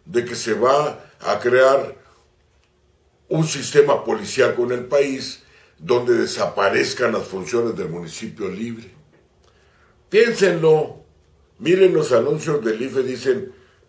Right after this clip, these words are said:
"Piénsalo, ¿no? Antes de, hay que ponerlo en la balanza". Justamente eso es lo que debemos de hacer, y en este diario digital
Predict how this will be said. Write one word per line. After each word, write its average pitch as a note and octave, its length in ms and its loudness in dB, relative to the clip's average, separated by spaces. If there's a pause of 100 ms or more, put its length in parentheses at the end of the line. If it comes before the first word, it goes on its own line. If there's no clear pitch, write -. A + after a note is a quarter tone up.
"Piénsalo, D3 640 2
¿no? C#3+ 440 -2
Antes A#2 520 0
de, B2+ 400 2 (240)
hay C3+ 180 0
que C#3+ 120 -4
ponerlo B2 420 -4
en A2 80 -4
la G2+ 80 -4
balanza". F#2+ 720 -4 (300)
Justamente C#3+ 760 2
eso C3 160 -6
es B2 60 0
lo A2+ 100 -6
que G#2 100 -6
debemos G2+ 460 -4
de F2+ 80 -6
hacer, D3 440 -2 (360)
y - 100 -4
en D#3 120 2
este D3 520 0 (200)
diario C#3+ 460 4
digital A#2 720 -2